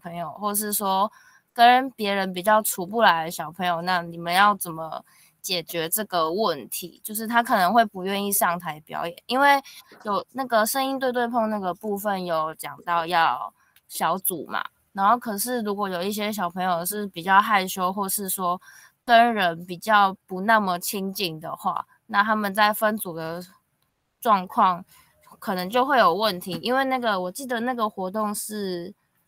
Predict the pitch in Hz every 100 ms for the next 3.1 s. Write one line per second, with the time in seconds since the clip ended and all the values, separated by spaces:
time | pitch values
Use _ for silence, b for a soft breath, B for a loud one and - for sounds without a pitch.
0 | _ _ _ 214 98 92 - 82 76 -
1 | - - _ _ 196 175 170 - 254 220
2 | 226 220 190 180 160 170 170 160 151 101
3 | 151